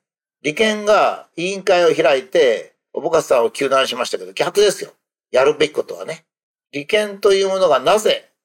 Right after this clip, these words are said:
国の金もうんと使い、日本国の誇りである利権がですね、見抜けなかったのか、何が起こったのか、それを報道するのがエヌエイチケーだと思います。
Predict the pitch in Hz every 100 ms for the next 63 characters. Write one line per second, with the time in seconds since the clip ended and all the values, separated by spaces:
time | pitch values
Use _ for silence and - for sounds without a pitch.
0 | _ - 143 160 151 160 151 147 151 160
1 | - 180 147 107 _ _ _ _ 131 185
2 | 180 156 147 127 131 196 196 160 151 175
3 | 117 - _ - 110 135 151 202 160 -
4 | - - _ _ _ _ - 123 180 240
5 | 269 151 131 - 85 - _ _ _ -
6 | 151 277 294 139 117 127 110 87 - _
7 | _ _ - 190 262 277 - 143 139 135
8 | 123 - 117 190 226 - 104 104 95 -
9 | 87 87 127 101 90 _ -